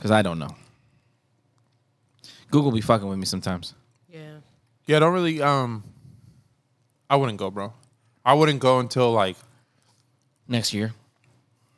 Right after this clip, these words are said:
Speaker 3: Probably.
Speaker 1: No, I'm
Speaker 2: Oh,
Speaker 1: being,
Speaker 2: yeah.
Speaker 1: I'm being serious.
Speaker 2: So it's not fifty thou-, it's not a hundred thousand.
Speaker 1: Okay.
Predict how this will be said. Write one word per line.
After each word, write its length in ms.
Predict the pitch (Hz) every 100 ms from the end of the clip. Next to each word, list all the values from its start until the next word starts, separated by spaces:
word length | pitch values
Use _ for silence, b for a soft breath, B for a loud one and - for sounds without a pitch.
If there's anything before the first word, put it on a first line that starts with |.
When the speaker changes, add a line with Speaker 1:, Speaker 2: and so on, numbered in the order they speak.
| _
Speaker 3:
Probably. 500 | - 120 123 113 135 - _ _ _ -
Speaker 1:
No, 120 | 120
I'm 60 | 120
Speaker 2:
Oh, 20 |
Speaker 1:
being, 100 | 131 -
Speaker 2:
yeah. 60 | - _ -
Speaker 1:
I'm 140 | 113
being 140 | 117 101
serious. 280 | 104 95 -
Speaker 2:
So 200 | - 175
it's 180 | 165 -
not 500 | 190 196 202 185 -
fifty 500 | - - 151 - 139
thou-, 140 | 135 127
it's 200 | 156 151
not 120 | 156 143
a 20 |
hundred 240 | 139 98
thousand. 320 | 113 92 87 104
Speaker 1:
Okay. 220 | 98